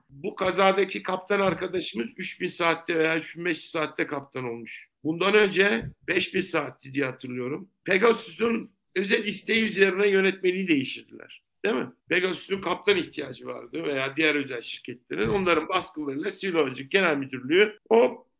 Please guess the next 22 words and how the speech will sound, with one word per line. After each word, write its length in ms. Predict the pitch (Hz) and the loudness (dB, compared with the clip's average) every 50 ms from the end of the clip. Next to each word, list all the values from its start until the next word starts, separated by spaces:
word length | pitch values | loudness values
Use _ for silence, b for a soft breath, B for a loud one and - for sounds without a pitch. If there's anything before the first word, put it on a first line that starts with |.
| _ 180 | _ -4
beş 260 | 190 185 - - - | -4 -2 -4 -6 -8
bin 60 | 165 | -10
saatten 540 | 156 - 160 151 143 139 - 147 143 143 151 | -8 -6 -8 -8 -8 -8 -10 -10 -8 -6 -4
veya 220 | 151 156 156 156 | -4 -4 -2 0
dört 220 | 185 190 185 190 - | 0 -2 -2 -4 -6
bin 100 | 160 151 | -6 -4
beş 120 | 151 139 | -4 -6
yüz 100 | 139 - | -8 -10
saatten 480 | - 123 104 - - - 196 196 185 - | -10 -10 -10 -10 -8 -8 -8 -8 -8 -10
üç 220 | 175 170 - - - | -12 -14 -14 -14 -14
bin, 60 | 170 | -14
üç 220 | 175 175 - - | -14 -14 -14 -12
bin 80 | 160 160 | -8 -6
beş 120 | 165 156 | -6 -6
yüz 80 | 156 - | -6 -6
saate 340 | - 151 143 139 135 165 165 | -4 -4 -4 -2 -2 -2 -2
düşürdü 380 | 156 139 - 143 147 135 143 | -2 -4 -8 -8 -8 -8 -8
kaptan 360 | - - 139 135 - - 135 127 | -8 -6 -8 -8 -8 -8 -8 -6
olmak. 260 | 117 110 104 - - - - B B B B B B B - - - | -6 -8 -10 -14 -18 -20 -20 B B B B B B B -18 -8 -6
Üç 260 | 104 110 - - - | -4 -4 -4 -4 -4
bin 40 | 170 | -6
saat, 400 | 156 - - 143 139 143 - | -4 -2 -2 0 0 -2 -4